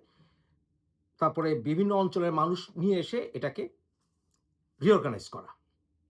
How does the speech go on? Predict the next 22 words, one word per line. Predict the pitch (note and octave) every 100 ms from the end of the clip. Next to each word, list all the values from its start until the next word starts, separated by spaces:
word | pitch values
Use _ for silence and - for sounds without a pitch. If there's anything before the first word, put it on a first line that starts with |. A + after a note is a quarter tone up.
| _ _ - -
এটা | D#4
সব | D#4 - C#4+ - -
ইম্পেরিয়ালিস্টরাই | B3+ - A3+ G3+ - D3+
করে। | C3 G2+ - _ _ _ _ _ _ -
এমনকি | C4+ D4+ A#3+
ইউকেতে, | G3 C4 D4 A#3+ A3+ A#3 - _ _ _ _ _ _ _ C#3+
নর্দার্ন | A3+ D4 C#4+
আয়ারল্যান্ডেও | B3+ A3+ A3 G3 F#3 G#3+ - _ _ _
এটা | F3+ F3
ঘটেছে, | - D3 D#3+ A#3 A#3 B3+
ঘটছে। | - G3 - - D#3 - _ _ _ _ _ _ _ _ _ _ _ _ _ _ _ _ _ _ _ -
আরও | A#3+ D4
আছে | A3+ F#3+
উদাহরণ, | C3 A2+ - - _ _ _ _ _ _ _ - C3
গাজা। | D#3 C3 A#2 - _ _ _ _ _ _ _ _ _ _ - A#2
গাজাকে | A#3+ C#4 C4
তারা | A#3+ A3 B3
এইভাবে | G3+ G3 G3 G3+
নানানভাবে | F3 A#3+ B3 G#3+ G#3+ G3+
ওয়াল | D3+ G3+ G3+
টোয়াল | F#3 G3+ F#3+ F#3
দিয়ে, | F3 F#3 F#3